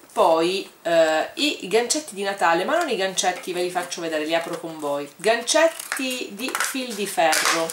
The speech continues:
in realtà a noi occorre proprio il fil di ferro da fiorai, questo così sottile, eh, è maneggevolissimo da piegare perché ci aiuterà nella composizione dei nostri fiocchettini.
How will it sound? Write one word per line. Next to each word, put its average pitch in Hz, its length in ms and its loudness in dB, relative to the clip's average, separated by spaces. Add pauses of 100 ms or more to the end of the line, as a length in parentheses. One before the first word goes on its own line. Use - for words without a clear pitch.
in 202 100 -2
realtà 285 300 2
a 311 100 2
noi 247 160 -2
occorre - 400 -2
proprio 220 520 -2
il 196 220 0
fil 220 280 -6
di 240 100 -8
ferro 285 300 0
da 147 160 0
fiorai, 156 580 -4
questo 170 560 -2
così 180 480 -6
sottile, 160 960 0 (360)
eh, 151 1000 2
è - 260 0
maneggevolissimo 165 1160 -2
da 151 100 -4
piegare 151 720 -6
perché 208 520 -2
ci - 380 -2
aiuterà 185 480 -4
nella 175 180 -6
composizione 190 680 -6
dei 156 120 -8
nostri 147 320 -10
fiocchettini. - 760 -14